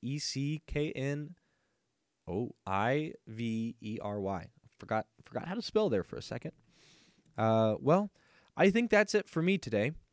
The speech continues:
and I hope that you have enjoyed listening.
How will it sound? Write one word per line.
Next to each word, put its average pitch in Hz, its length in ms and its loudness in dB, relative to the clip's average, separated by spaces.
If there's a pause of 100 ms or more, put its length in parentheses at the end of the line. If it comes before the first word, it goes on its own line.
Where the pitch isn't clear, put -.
(320)
and 117 220 -4
I 117 60 0
hope 190 220 -2
that - 100 -10
you 165 460 -4
have 104 200 -10
enjoyed 107 500 -6 (300)
listening. - 440 -10